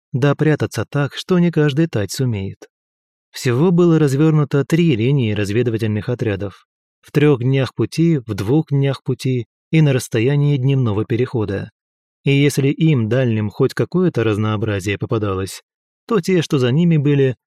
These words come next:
вообще от скуки уже начали с ума сходить. «Ты тоже что-то заметил, Аким?» К Розничему подъехал башкир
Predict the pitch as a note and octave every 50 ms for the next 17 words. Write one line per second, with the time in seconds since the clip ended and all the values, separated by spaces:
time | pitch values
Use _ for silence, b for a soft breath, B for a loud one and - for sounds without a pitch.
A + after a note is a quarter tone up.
0 | _ _ - D3 C#3 D3+ C#3+ C#3 B2+ - - B2 G2+ G2 G#2 - - - D3 C#3+
1 | - B2 G#2+ G#2 G2 F#2 G#2+ G2+ G2+ A#2 A2+ - B2 A2 A2 - - D3 B2+ G2+
2 | F2+ - - - G2+ F2 F#2+ F2+ E2+ - - _ _ _ _ _ _ _ _ _
3 | _ _ _ _ - D3+ D#3 D3+ D3+ C3+ - - D3+ F#3+ F3 F3 D3+ - - C#3
4 | B2+ B2 B2 A2 G2+ B2 C3 C3+ B2+ A2+ - A2+ G2 F#2+ G2 B2+ D3+ - - D3
5 | G#2 F#2 F2+ E2+ - _ _ _ _ _ _ _ _ _ _ _ _ _ _ -
6 | C3 D3 D#3 E3 E3 F3 E3 - E3 D#3+ D#3 D#3 - - C3+ A#2 A#2+ C3+ C#3 -
7 | - C3+ C3+ B2+ B2 C3+ B2+ - - - E3+ D3+ G#2+ -